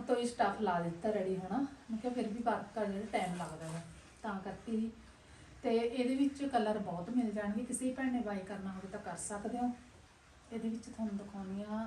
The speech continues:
ਇਹ ਘੇਰੇ ਤੇ ਹੋ ਗਿਆ ਵਰਕ ਤੇ ਇਹ ਆ ਗਏ ਜੀ ਬਾਹਾਂ ਤੇ। ਉਹ ਆਪਣੀ ਮਰਜ਼ੀ ਹੁੰਦੀ ਹੈ ਕਸਟਮਰ ਦੀ, ਬਾਹਾਂ ਤੇ ਕਰਨਾ ਜਾਂ ਪੌਂਚਿਆਂ ਤੇ ਕਰਨਾ, ਹਨਾ, ਬਾਟਮ ਦੇ ਤੇ ਕਰ ਸਕਦੇ ਹੋ। ਸਵਾ ਪੰਜ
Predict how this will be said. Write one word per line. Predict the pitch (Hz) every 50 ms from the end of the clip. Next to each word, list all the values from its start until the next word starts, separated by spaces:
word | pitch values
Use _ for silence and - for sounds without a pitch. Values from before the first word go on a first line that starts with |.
| 220 214
ਇਹ | 214 208 196 202 214 214 208 -
ਘੇਰੇ | 269 269 254 220 214
ਤੇ | 208 277
ਹੋ | 277 277
ਗਿਆ | 277 277 277
ਵਰਕ | 269 254 247 - - 254 254 240 - - - - - - -
ਤੇ | 233 214
ਇਹ | 220 247 240 247 262
ਆ | 254 226
ਗਏ | 208 208 196
ਜੀ | 202 208
ਬਾਹਾਂ | - 185 170 156 160 170 180 -
ਤੇ। | 196 170 - - - - - - - - - - -
ਉਹ | 269 269 285
ਆਪਣੀ | 277 269 269 262 247
ਮਰਜ਼ੀ | 240 233 214 202 214 226
ਹੁੰਦੀ | 220 220 214 220
ਹੈ | 214
ਕਸਟਮਰ | 226 214 214 - - 226 214 202
ਦੀ, | 208 226
ਬਾਹਾਂ | 196 196 185 175 185 208
ਤੇ | 226 247
ਕਰਨਾ | 233 - 208 190 185 190 196 190
ਜਾਂ | - 202 190 185 196 202 208 220 240 240 - - - - - - -
ਪੌਂਚਿਆਂ | - 202 180 160 - 196 196
ਤੇ | 190 233
ਕਰਨਾ, | - - 185 175 175 185 190 196
ਹਨਾ, | 214 262 294 277
ਬਾਟਮ | 220 196 170 - 180 175 175
ਦੇ | 180 185 180
ਤੇ | 247 277 285 - - - - - -
ਕਰ | 208 190 190
ਸਕਦੇ | - - 226 220 233 226 254 247
ਹੋ। | 254 247 - - - - - - - - - -
ਸਵਾ | - - 254 247 254 247
ਪੰਜ | - 240 226 220